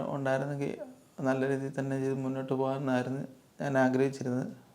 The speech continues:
പക്ഷേ അവൾ എന്നെ ഇട്ടേച്ചിട്ട് പോയി. എനിക്ക് എൻ്റെ ആകപ്പാടെ എൻ്റെ മനസ്സ് തകർത്ത് കളഞ്ഞു. കാരണം അവളുണ്ടായിരുന്നെങ്കിൽ എനിക്ക് ഒരു താങ്ങും തണലുമായിട്ടായിരുന്നു ഞാൻ ഓർത്തിരുന്നത്.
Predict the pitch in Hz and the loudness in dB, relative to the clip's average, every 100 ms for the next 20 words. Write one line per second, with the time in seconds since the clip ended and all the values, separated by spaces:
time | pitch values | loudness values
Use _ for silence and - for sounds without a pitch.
0 | _ _ _ _ _ _ 156 - 165 165 | _ _ _ _ _ _ -14 -8 -10 -10
1 | - - - - - _ _ _ _ _ | -20 -20 -20 -20 -20 _ _ _ _ _
2 | - _ - 170 170 151 160 147 135 147 | -20 _ -10 -2 4 4 6 2 0 -2
3 | 143 143 135 123 135 190 - - - _ | -2 -4 -2 0 0 -4 -12 -20 -20 _
4 | - _ _ _ _ _ 170 151 143 160 | -20 _ _ _ _ _ -8 -6 -2 -2
5 | - - - _ - - _ _ _ - | -2 -8 -18 _ -20 -20 _ _ _ -4
6 | 165 170 156 151 156 151 151 147 151 139 | 0 2 2 0 0 0 0 0 0 -2
7 | 131 - - - 143 139 147 160 123 127 | -2 -4 -4 -2 2 2 2 2 2 0
8 | - - - - - 143 143 214 240 - | -4 -14 -20 -20 -10 -6 -4 -6 -10 -18
9 | - - 139 151 151 147 147 156 156 165 | -10 -2 2 4 4 4 2 -2 -4 -6
10 | - - - _ _ 233 175 165 170 170 | -8 -14 -20 _ _ -4 -2 0 0 -2
11 | - 160 160 160 151 156 151 143 151 151 | -2 -2 -2 0 0 0 2 2 2 2
12 | 143 - - 147 151 - - - 151 156 | 0 0 0 0 -2 -8 -10 -4 -2 0
13 | 156 147 160 147 143 156 | 0 0 0 -2 -2 -4